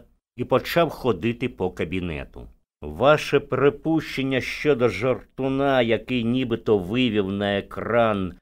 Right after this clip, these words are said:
героя Генрі, хибне, сказав він. Звідки він міг знати, якого героя повинен створити? Лодж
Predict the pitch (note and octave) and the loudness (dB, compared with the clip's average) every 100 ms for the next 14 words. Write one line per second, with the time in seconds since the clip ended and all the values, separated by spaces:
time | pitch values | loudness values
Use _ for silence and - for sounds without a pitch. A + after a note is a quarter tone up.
0 | E2+ D#2+ A#2 G#2+ A#2 A#2+ A2 F#2 F#2+ D3 | -10 0 2 4 4 4 4 4 4 2
1 | A#2 F2+ E2 C#2+ - _ _ - - F3 | 2 0 -4 -8 -14 _ _ -18 -4 0
2 | F3 G#2+ C#2+ A1 G#1+ _ _ _ - - | 0 0 -8 -14 -20 _ _ _ -16 -14
3 | - G2 E2 F#2+ E2+ E2 E2+ F2 C2+ C2+ | 0 0 2 0 0 -2 -6 -6 -8 -14
4 | _ _ _ B2 B2+ D3 E3+ F3+ D3+ - | _ _ _ -6 -2 -2 2 2 0 -2
5 | A#2+ A2+ B2+ C3+ A2+ A#2+ C3 E2 G2 E2+ | -2 -2 0 0 2 2 2 0 -4 -4
6 | G2 C3+ D#3+ - F2+ D#2 - _ _ - | -2 0 0 -2 -6 -6 -8 _ _ -16
7 | G2+ D3 F3 - - E3 D3+ G#2 F2+ F2+ | -4 0 0 -2 0 6 6 6 2 -4
8 | F2+ A2+ A2+ C#3 E3 C3+ F#2+ D2+ - _ | -2 -2 0 2 2 4 2 -2 -8 _
9 | _ - E3 C3+ C3 G#2 F#2 F#2 - - | _ 2 6 8 6 4 0 -4 -8 -14
10 | - C3 C3 G#2+ C#2 - A#1+ - _ _ | -2 2 2 0 -6 -10 -18 -18 _ _
11 | _ _ _ _ _ _ - F#2+ A2+ D3 | _ _ _ _ _ _ -10 -4 2 4
12 | D#3 B2+ | 4 2